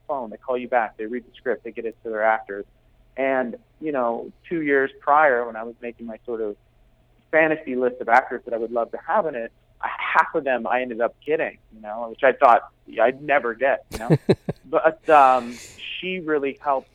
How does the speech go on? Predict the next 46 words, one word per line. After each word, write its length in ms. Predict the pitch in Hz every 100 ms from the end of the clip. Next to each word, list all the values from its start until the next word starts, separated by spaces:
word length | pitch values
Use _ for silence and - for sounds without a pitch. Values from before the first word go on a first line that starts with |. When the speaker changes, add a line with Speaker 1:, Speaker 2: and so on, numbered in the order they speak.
| - 131
Speaker 1:
move 160 | 131
it 80 | 110 -
forward. 380 | - 165 135 107 -
She 60 | 190
was 140 | 151 -
sort 160 | 135 120
of 80 |
the 60 | 110 -
star, 380 | - 127 107 107 _ _ -
as 160 | 123 -
you, 80 | 104 -
if 160 | 123
you 100 | 117
will, 320 | 113 113 107 -
in, 260 | 135 123 113
in 160 | 120 113
the 40 | 110
entertainment 320 | 101 165 156
business. 240 | 117 107 104 _ _ _ _ _ _
From 220 | - 160 156
there, 400 | 190 170 135 123
the 80 | 135 -
script 320 | - - -
really 220 | 135 127
had 200 | 120 117 113
to, 120 | 113 - _
uh, 80 | 113 - 117 - _ _ _ _ _ - 117
had 140 | 151 143
to, 140 | 131 - -
uh, 120 | 123
attract 300 | - 175 175
them 160 | 117 107
and, 120 | 107 107
and 160 | 117 107 -
capture 240 | 131 -
their 120 | 113
attention, 280 | 107 - 117 -
and 180 | 104 104
it 160 | 107
did. 200 | 127 101 - _ _ _ _ _ -
Um, 400 | 110 113 - - _ _ _ _ _ _
and 180 | 131 123
then 220 | 123 127
we 220 | 139 170 156 _
specifically 520 | - 240 277 240 202
didn't 380 | - 175 175